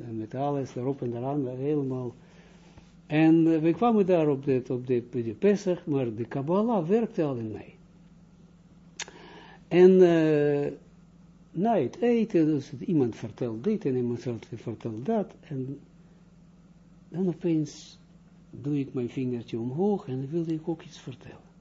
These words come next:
Oké, dus was het,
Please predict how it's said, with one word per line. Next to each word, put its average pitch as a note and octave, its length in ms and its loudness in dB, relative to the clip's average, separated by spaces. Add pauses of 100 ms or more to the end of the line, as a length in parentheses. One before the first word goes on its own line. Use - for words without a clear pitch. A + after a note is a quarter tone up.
(2750)
Oké, F#3 280 -8 (120)
dus A2+ 100 -20 (140)
was - 140 -20
het, - 240 -20